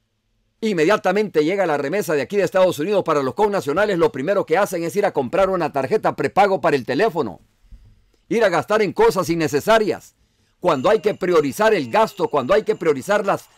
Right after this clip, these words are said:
necesidades, lo que hay que hacer es buscar, orientar, educar de alguna manera a los connacionales cómo, o canalizar, vaya si usted quiere, cómo los connacionales pueden invertir esa remesa en algo más productivo y no írsela a gastar a los malls,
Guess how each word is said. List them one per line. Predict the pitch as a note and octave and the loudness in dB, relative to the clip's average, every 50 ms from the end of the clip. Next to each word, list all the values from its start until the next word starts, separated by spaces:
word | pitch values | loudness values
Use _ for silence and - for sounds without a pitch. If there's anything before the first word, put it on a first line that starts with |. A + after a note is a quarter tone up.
| _ _ | _ _
necesidades, | - F#3 A#3+ C4 A#3+ - G#3+ F#3+ C#3+ C#3+ C#3 E3+ A3 G#3+ F#3 D3 A2+ - - | -4 -2 0 0 0 0 -2 -4 -4 -4 -2 0 0 2 0 -2 -6 -8 -4
lo | - D3 D3 | 0 0 0
que | - G3 | 2 2
hay | A3 G3 | 0 0
que | - E3+ | 0 -4
hacer | C#3+ - G#3 A3+ | -2 0 0 0
es | G#3 G3 - - _ _ _ _ _ | 0 -2 -6 -10 _ _ _ _ _
buscar, | - D#3+ E3 - - - A#3+ B3+ A#3 D#3 A#2+ - _ _ _ | -2 -2 -2 -2 0 2 4 4 4 2 -4 -8 _ _ _
orientar, | - G#3+ F#3+ E3 D3+ B2+ A#2+ - A#3 B3 A3+ F#3+ C#3+ - _ | 0 0 2 2 0 0 0 2 4 4 4 2 -2 -4 _
educar | D#3+ E3+ D3+ C#3+ A#2 - A#3+ A#3 A3 F#3 - - _ _ _ _ _ _ _ | -2 -2 -2 -4 -2 2 2 2 2 2 -2 -6 _ _ _ _ _ _ _
de | C#3 F3+ | -2 -2
alguna | E3+ D#3+ B3+ C#4 C4+ A3+ | 0 0 0 0 0 0
manera | F3 E3 A3 A#3+ A3+ F#3+ | 0 0 0 2 2 0
a | |
los | D3+ B2+ | 0 -2
connacionales | - A3 A3+ G#3+ G3 D#3+ A#2+ F3 F#3+ F#3+ F3+ E3+ D#3 - _ _ _ _ _ | 0 0 0 0 0 -6 -6 -4 -2 -2 -2 -2 -6 -8 _ _ _ _ _
cómo, | - A#3+ C4+ C4 G3+ D#3 B2+ G2 - - _ _ _ _ _ _ | 2 4 4 4 4 0 -6 -8 -10 -14 _ _ _ _ _ _
o | - A#3 A3 | 2 2 2
canalizar, | - G3 G3 F3 F3 E3 D#3 C#3 - A#3+ A#3 A3+ G3 | 2 -2 0 0 -2 -2 -4 -2 0 2 2 2 2
vaya | E3 F3+ E3+ D3 | 2 2 2 2
si | - C3 | 0 -4
usted | A#2 - E3 D#3+ | -4 -4 -4 -2
quiere, | - D3+ E3 D#3+ - - _ _ _ _ _ _ _ _ _ _ _ _ _ | -2 -2 -4 -4 -4 -8 _ _ _ _ _ _ _ _ _ _ _ _ _
cómo | A#3+ C4 C4+ A#3+ A3 F#3+ | 4 4 4 4 2 0
los | D#3 - | 0 2
connacionales | - E3 D3+ D3 C3+ C3+ C#3 E3+ A3+ A3 A4 F#4+ - _ _ _ _ _ _ | 2 0 0 0 -2 -4 -2 0 2 2 2 0 -2 _ _ _ _ _ _
pueden | - - B3+ B3+ A3+ A3+ G3 | 4 6 6 6 6 4 2
invertir | F#3 F3 D#3 C3+ C#3+ C3 - - - A3 A#3 G#3 - - | 0 -4 -2 -2 -2 -4 -4 -8 -6 -6 -6 -6 -4 -2
esa | F#3+ A3 - F#3+ E3 | -2 0 0 0 -2
remesa | D3 C#3 B2 B2 F#3+ A3+ G#3+ - F3+ D3 | -2 -4 -4 0 0 0 2 2 -2 -2
en | C3 C3 F#3 | -2 -2 -2
algo | G3 F3+ D#3 C#3+ | 0 0 0 0
más | E3+ G#3 - | 0 0 -2
productivo | - E3+ D#3 C#3+ C3 A#2 _ G#3+ A#3 A3 F#3 C#3 - _ _ _ - | 0 0 0 0 0 -4 _ -4 -2 0 0 -2 -2 _ _ _ -8
y | - C3+ | -6 -4
no | D3 F#3 G#3+ A#3+ | 0 2 4 4
írsela | A#3 A#3+ G#3+ E3+ F3+ D#3+ C#3+ | 4 2 2 -2 0 -2 0
a | C3 | -2
gastar | B2+ A#2+ - G3+ A3 A3 - - | -4 -4 -2 0 0 0 0 -2
a | D#3 D3 | -2 -2
los | C3+ A#2+ | -2 -2
malls, | A#2 E3 A#3 B3 G3+ - - _ | 0 2 2 2 2 0 -10 _